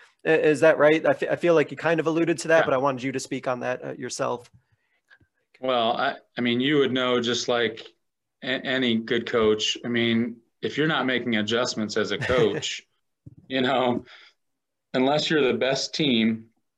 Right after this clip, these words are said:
Speaker 2: with the best athletes at each and every year, you better be making adjustments as a coach based on
Speaker 1: Mm-hmm.
Speaker 2: your personnel, the other team's personnel. Um, you're gonna have to make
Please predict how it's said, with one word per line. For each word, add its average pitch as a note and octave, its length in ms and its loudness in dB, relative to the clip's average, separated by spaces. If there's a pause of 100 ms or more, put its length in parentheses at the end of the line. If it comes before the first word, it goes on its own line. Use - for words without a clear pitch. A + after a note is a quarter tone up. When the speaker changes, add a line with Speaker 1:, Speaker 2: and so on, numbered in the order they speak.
(420)
Speaker 2:
with B2 180 -4
the A#2 80 0
best A#2+ 340 0
athletes A#2+ 520 0
at A#2 240 0
each C#3 280 -2
and C3+ 80 0
every C3 240 0
year, A2 460 0 (720)
you B2+ 80 -6
better C#3 440 0
be C#3 180 2 (120)
making B2+ 320 0
adjustments A2 560 -2
as G#2 100 0
a G#2 80 -4
coach - 420 0 (160)
based A#2 300 0
on A2 380 2 (480)
Speaker 1:
Mm-hmm. B2 280 -12
Speaker 2:
your D3 120 2
personnel, A#2 720 0 (520)
the A2 160 0
other A#2+ 200 4
team's A#2 300 0
personnel. G2+ 720 -2 (500)
Um, G2+ 460 -4 (120)
you're A#2 120 -4
gonna B2 160 2
have B2+ 220 -2
to B2+ 100 0
make A#2+ 400 0